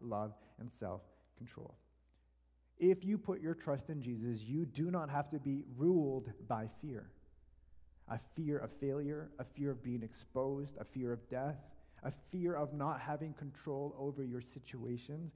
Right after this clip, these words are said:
Let me tell you, I had to live in that for the week leading up to me having to go to London because I had applied for my passport well in advance and it did not show up until Friday, the day I was supposed to fly out.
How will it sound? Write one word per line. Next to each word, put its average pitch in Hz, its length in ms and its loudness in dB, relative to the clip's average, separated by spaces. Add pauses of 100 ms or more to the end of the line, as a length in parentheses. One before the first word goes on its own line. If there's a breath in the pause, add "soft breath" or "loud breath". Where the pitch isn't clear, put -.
(200 loud breath)
Let 170 100 0
me 165 60 2
tell 170 160 4
you, 156 120 4
I 147 120 8
had 170 200 4
to 165 80 0
live 131 440 2
in 135 200 -2
that 117 300 0 (300 loud breath)
for 151 120 2
the 123 100 2
week 143 340 4
leading 135 300 2
up 123 180 0
to 131 80 -2
me 120 180 2
having 117 240 2
to 113 80 0
go 113 160 2
to 113 80 2
London 107 420 0
because 113 380 -2 (440 soft breath)
I 139 100 6
had 127 140 6
applied 127 400 2
for 139 120 -4
my 120 180 2
passport 120 640 -2
well 131 240 2
in 127 120 0
advance 120 400 -2
and 120 140 -2
it 117 200 -2
did 123 200 -2
not 120 280 0
show 113 300 0
up 110 200 2
until 113 380 -4 (160)
Friday, 113 340 2
the 107 160 -2
day 104 160 -4
I 104 60 -2
was 104 100 -4
supposed 110 320 -10
to 107 60 -12
fly 101 260 -6
out. 98 200 -6